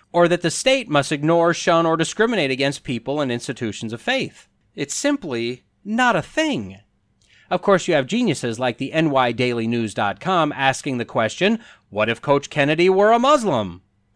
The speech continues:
And this is written by Alan Dershowitz, a very smart but very ideologically left lawyer. Sadly, although he's very right in a lot of things he says, he says the following, which is both disingenuous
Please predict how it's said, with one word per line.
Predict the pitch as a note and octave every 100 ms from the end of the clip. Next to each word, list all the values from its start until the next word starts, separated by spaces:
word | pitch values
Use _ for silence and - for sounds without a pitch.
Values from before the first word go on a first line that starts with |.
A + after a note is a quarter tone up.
| _ _ _ _
And | G3 A#3
this | D4+
is | E4 C4+
written | C#4 A3
by | G3+ F#3+
Alan | D3 D#3 E3+ C#3+
Dershowitz, | C3 F3 - A2 F2+ - - -
a | E3
very | F3 C4+ G#3+
smart | - A3+ C3+ E3
but | F#3+
very | D3+ D#3+ D#3+ D#3+
ideologically | B2+ C#3+ C#3+ C3 A#2+ B2+ C3 - B2 A2
left | G#2 B2 C3+ A#2+ - G#2
lawyer. | B2 D3+ G2 F2+ D#3 - _ _ - C3+
Sadly, | - G#3 A3 G#3+ B2+ A#2+
although | C3+ C#3+ C3+
he's | D3 B2
very | F#2+ D3+ F#3+ D3
right | D3 D3+ B2+
in | A#2 A2 G#2
a | A2+
lot | C3 F#3+ B3+
of | E3+
things | - F#3+ D#3+
he | D3
says, | B2 C4 C#4 D3+ C#3+ - - _ _ _
he | _ C3+ A#3+
says | C4 - G#3 D#3+
the | C#3+
following, | - C4 B3 B2+ G#2 F#2
which | A#2+ E3+
is | G#3 D#3+
both | G3 G3 - _ _ _ _ _
disingenuous | A2+ B3+ D4+ A3 A#2+ F3+ A3+ A2+ G#2+ - -